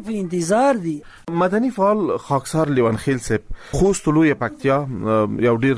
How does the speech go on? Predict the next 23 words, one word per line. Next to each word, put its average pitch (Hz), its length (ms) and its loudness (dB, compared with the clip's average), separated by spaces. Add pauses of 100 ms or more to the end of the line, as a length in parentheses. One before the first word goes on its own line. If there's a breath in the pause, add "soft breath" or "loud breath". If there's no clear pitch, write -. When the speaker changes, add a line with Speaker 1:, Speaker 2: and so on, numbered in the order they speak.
(140)
Speaker 2:
ښایسته 113 320 -2 (100)
کلتور 117 380 -2
لري 110 180 2 (600 loud breath)
او 107 280 2
له 113 220 2
ښه - 260 -4
مرغه 104 260 -2
چې 101 680 -2
دا 117 100 2 (120)
کلتور 113 360 -2
همیشه 101 340 -2 (120)
پالل 101 180 -2
شوی 117 380 0
دی. 104 80 0
آه، - 960 0 (240)
نن 139 100 2
سبا 131 320 0
خو 120 160 -4
دا 127 140 -2
خبرې 123 260 0
هم 123 60 -2
شته 117 220 -2
چې 104 520 0